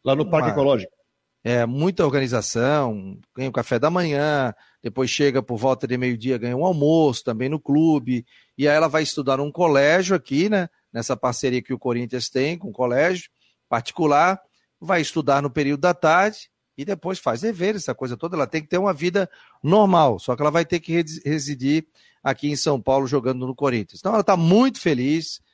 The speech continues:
Speaker 2: agradece a todos, assim, no sábado foi colocado na rede social dela desse acerto com o Corinthians, assinatura de contrato, exames médicos, então ela teve que fazer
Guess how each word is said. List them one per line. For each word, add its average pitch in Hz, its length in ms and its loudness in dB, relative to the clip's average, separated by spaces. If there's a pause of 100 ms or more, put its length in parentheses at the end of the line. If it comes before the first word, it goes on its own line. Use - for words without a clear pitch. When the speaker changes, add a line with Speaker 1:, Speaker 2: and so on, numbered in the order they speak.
(240)
Speaker 2:
agradece 139 540 0
a - 60 -2
todos, 156 420 0
assim, 135 320 -6
no 143 100 -6
sábado 131 600 -2 (500)
foi 131 100 -4
colocado 131 460 0
na 123 60 -2
rede 123 180 -4
social 127 360 -2
dela 127 300 0
desse 127 240 -4
acerto 123 380 -4
com 123 100 -8
o 113 60 -8
Corinthians, 127 520 -2
assinatura 123 560 -4
de 98 60 -18
contrato, 135 640 0
exames 110 360 -6
médicos, 139 720 0 (320)
então 139 100 -6
ela 131 120 -2
teve 143 160 -6
que - 40 -16
fazer 127 400 0